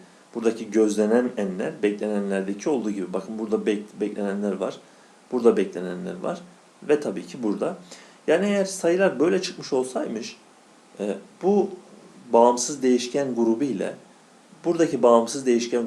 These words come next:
grubu arasında istatistiksel olarak anlamlı bir farklılık çıkmayacakmış. Ama şimdi gözlenen değerler bu şekildeymiş.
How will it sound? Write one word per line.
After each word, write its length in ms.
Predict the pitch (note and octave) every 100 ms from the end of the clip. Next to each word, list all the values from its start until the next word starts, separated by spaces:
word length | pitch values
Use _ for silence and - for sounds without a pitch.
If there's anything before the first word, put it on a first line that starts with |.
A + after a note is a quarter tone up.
| G#2
grubu 640 | A2 G#2+ G#2 - C3 -
arasında 640 | G#2+ F#2+ - F#2+ G2 F#3 - - - - - -
istatistiksel 760 | - C#3+ B2+ - - - F#3
olarak 360 | G2 B2+ F3 F#3
anlamlı 420 | - D3+ C#3 C3 C3
bir 100 | F3+
farklılık 560 | - B2+ - F3 G3
çıkmayacakmış. 680 | - - G2+ - - - -
Ama 200 | - G#3
şimdi 380 | G3 F#3 D3+ G#3+ G#3+ - _
gözlenen 480 | - F#3+ F3+ F3 D#3+
değerler 400 | C3 G#2+ G#2 F3+
bu 80 | G3
şekildeymiş. 720 | - A2+ G2 F#2 F#2 G3 -